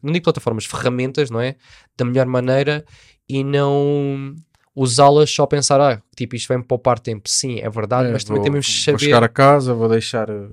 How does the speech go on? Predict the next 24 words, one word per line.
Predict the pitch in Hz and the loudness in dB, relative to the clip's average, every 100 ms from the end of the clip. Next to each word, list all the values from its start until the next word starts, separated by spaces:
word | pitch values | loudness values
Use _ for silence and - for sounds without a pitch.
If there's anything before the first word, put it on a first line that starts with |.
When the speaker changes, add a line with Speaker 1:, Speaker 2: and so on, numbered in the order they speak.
| 110 | -14
Speaker 1:
a | |
Speaker 2:
no | 117 | -4
Speaker 1:
fazer, | - 127 147 156 | 0 2 6 6
vou | 120 135 | 6 6
beber | 123 | 8
Speaker 2:
computador, | 131 139 135 | 8 8 8
Speaker 1:
um | 127 | 4
Speaker 2:
vou | 113 156 | 6 8
Speaker 1:
copo | 156 - | 8 4
Speaker 2:
beber | 127 123 | 0 0
um | 117 | 0
Speaker 1:
e | 113 | 2
Speaker 2:
copo | 117 113 | 2 2
Speaker 1:
sim. | - 120 | 0 -6
Speaker 2:
e | 101 - | -6 -2
Speaker 1:
Não, | 131 117 | 0 2
também | 131 | 2
não | 135 | 4
é | 139 | 4
bem | 143 | 4
Speaker 2:
isso | 135 | 4
não | 101 | 2
Speaker 1:
assim. | 131 | 2
Speaker 2:
existe. | 120 | -4